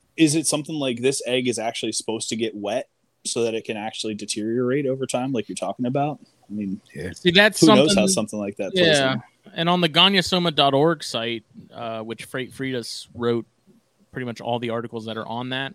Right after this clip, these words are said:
Speaker 3: 'cause he did a lot with true gonios for a while. Um, his biggest thing was actually keeping them on the drier side because they seem to absorb water so much compared to other eggs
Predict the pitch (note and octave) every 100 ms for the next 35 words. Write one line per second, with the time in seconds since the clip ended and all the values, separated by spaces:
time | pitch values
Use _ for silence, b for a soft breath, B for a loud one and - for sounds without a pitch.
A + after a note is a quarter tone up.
0 | _ A2+ - - A#2 A2+ A2 A#2 A2+ A#2
1 | - - B2+ B2 A#2+ A#2+ A#2+ A#2 - -
2 | - A2 G#2+ A2+ A#2 A2+ A2+ _ - _
3 | _ _ _ _ - B B B B A#2+
4 | A2 A2 A2 A2+ B2+ - C3 F3 D3+ C3
5 | B2+ C3 B2+ A#2 A#2+ A#2+ C3 A#2 C#3 C3
6 | B2 A#2+ A2+ A#2+ B2 A2 A#2 A#2 A2 -
7 | A2+ A2 G#2+ - - C#3 C#3+ B2+ A2+ -
8 | B2+ A#2 B2+ A2+ A2 A#2 A2+ G#2 A2 A2+
9 | G#2 - - A#2+ D3+ C#3+ C3 A2+ - A2
10 | A2+ A2+ A2+ A2 A2+ G#2+ A2 A#2+ B2+ -